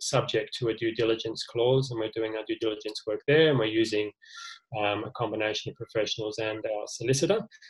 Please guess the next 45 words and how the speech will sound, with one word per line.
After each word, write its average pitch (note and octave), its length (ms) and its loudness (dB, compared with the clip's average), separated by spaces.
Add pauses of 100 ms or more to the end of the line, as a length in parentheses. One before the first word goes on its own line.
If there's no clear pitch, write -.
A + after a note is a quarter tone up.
(180)
Um, G#2+ 160 4
but B2 140 4
some F3 100 10
of D3 80 12
the C3+ 80 8
things B2 220 8
we A#2+ 80 6
need A2+ 160 4
to A#2 80 0
look A2+ 180 2
at, A2+ 100 2
any A2 240 2
title G#2 260 0
restrictions, A2 680 -4
whether A#2 180 0
there's A2 160 0
any G#2+ 240 0
covenants A2+ 480 0
or G#2+ 220 2
heritage A2+ 340 2
overlays A2+ 560 2
on G#2+ 120 -4
the G#2+ 60 -6
site, D3+ 400 4
but B2 120 0
also C3 340 6
if A2+ 220 4
there's A#2 140 -2
any A2 260 0
easements. G#2+ 500 -6
And D#3 80 4
we F#3+ 80 8
do C#3 340 8 (440)
obviously A#2 380 4
a A2 40 4
lot A2+ 220 6
of G#2+ 80 2
this A2+ 240 0
as G#2+ 180 -4
buyers A2 280 4
agents A2+ 360 0
on A2+ 100 -2
established A2 500 -2
properties A2 360 -4
anyway. A2 320 -2